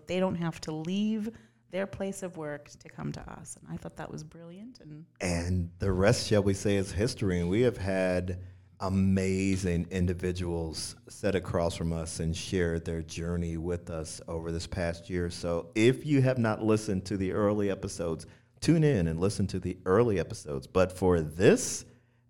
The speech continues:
Speaker 2: episode, we are thrilled to be joined by the chef, the owner behind the Cradle N Y C here in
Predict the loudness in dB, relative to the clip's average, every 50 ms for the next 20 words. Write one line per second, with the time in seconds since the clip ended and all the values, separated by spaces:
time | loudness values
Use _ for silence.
0 | _ -2 -2 -2 0 0 -4 -4 -2 -2 -2 -2 -2 -4 -8 -10 -14 -20 -20 _
1 | _ -4 2 4 6 6 4 2 -2 -12 -8 -8 -6 -2 0 2 4 6 6 6
2 | 6 6 6 4 4 2 2 0 -4 -6 -8 -18 -20 _ _ _ -2 -2 0 2
3 | 2 0 0 0 0 2 2 4 4 4 4 2 2 0 -2 -4 -6 -8 -14 _
4 | _ _ _ _ _ -2 2 4 4 4 4 4 2 0 -2 -2 -4 -6 -8 -10
5 | -14 -20 -20 _ _ _ _ _ _ _ _ _ -18 -16 -12 -8 -6 -2 2 2
6 | 2 2 0 -6 -14 -10 -4 -4 -4 -2 0 2 4 4 6 6 6 4 4 2
7 | 0 -2 -6 -12 -18 _ _ _ _ -6 -4 -4 -2 2 2 2 4 4 4 2
8 | 2 0 0 0 0 0 -2 -2 -4 -10 -14 -20 _ _ _ _ _ -20 -20 -20
9 | -20 _ -14 -10 -8 -6 2 4 6 6 8 6 6 4 4 2 -2 -6 -2 2
10 | 4 4 6 6 4 4 4 2 0 0 -2 -2 -2 -2 -2 -4 -6 -10 -12 -10
11 | -4 0 2 2 2 2 2 0 -4 -4 -4 -2 0 2 0 0 -2